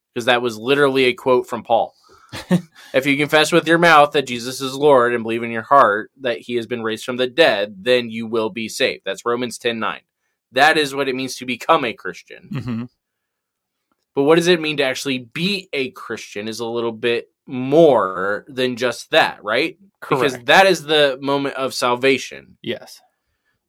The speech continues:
Speaker 1: But we want to see more than that. We want discipleship. And so discipleship looks like love of God, love of neighbor,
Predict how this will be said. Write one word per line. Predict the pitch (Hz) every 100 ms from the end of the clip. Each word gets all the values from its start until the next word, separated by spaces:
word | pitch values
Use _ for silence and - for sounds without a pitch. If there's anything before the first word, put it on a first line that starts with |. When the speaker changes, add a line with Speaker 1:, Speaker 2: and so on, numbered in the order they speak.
| -
Speaker 1:
But | 175 147 120 120 - _
we | - 139 127 170
want | 160 139 151 -
to | - 151
see | - 127 123 127 123 127
more | 127 147 160 143
than | 123 117 120
that. | 143 107 101
We | 113
want | 110 117 120
discipleship. | 117 - 160 170 135 110 - 110 71 - _
And | 117 107
so | 131
discipleship | 117 117 - 156 160 147 - 135
looks | 123 127 -
like | 120 113 _ _ _ _ _ _ _ _ -
love | 120 131
of | 131
God, | 117 131 113 110 110
love | 123 123 123
of | 123
neighbor, | 147 131 90 -